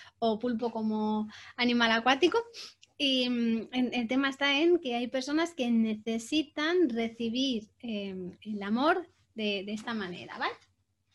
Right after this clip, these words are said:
Y el, el quinto serían obsequios. Regalos, pero no tiene por qué ser, "Mira, te regalo un yate o un Ferrari". Bueno, <laughs> si lo regala, pues fenomenal, ¿no?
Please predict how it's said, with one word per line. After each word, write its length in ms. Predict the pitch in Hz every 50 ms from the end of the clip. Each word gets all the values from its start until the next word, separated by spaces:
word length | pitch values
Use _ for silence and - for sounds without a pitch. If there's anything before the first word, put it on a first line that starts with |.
| _ _ _ _ _ _ _ - - - -
Y 120 | 285 254
el, 220 | 240 240 226 - -
el 180 | - 220 214 214
quinto 480 | 226 285 311 302 285 339 359 494 523 -
serían 480 | - - 247 233 240 254 294 370 381 370 - -
obsequios. 600 | - 226 226 - - 247 220 214 - - - - - _ _ - - - - - - - - _ _ _ _ -
Regalos, 460 | 262 277 269 233 185 - - - - -
pero 180 | 262 247 254 254
no 140 | 277 285
tiene 280 | 277 - 220 214 220 214
por 160 | 214 220 214 214
qué 100 | 208 -
ser, 200 | - 220 208 220
"Mira, 240 | 214 202 208 - -
te 100 | - 170
regalo 300 | 190 208 202 226 226 233
un 100 | 220 226
yate 380 | 214 233 254 254 240 220 247
o 60 | 247 247
un 100 | 254 214
Ferrari". 400 | 226 220 220 226 240 240 208 202
Bueno, 260 | 214 226 254 285 - -
<laughs> 120 | 254 240
si 120 | 240 -
lo 100 | 247 220
regala, 460 | 214 220 214 202 240 254 - 269 277 -
pues 140 | 240 226 220
fenomenal, 680 | 220 214 214 214 214 214 208 226 247 262 247 233 240
¿no? 120 | 277 320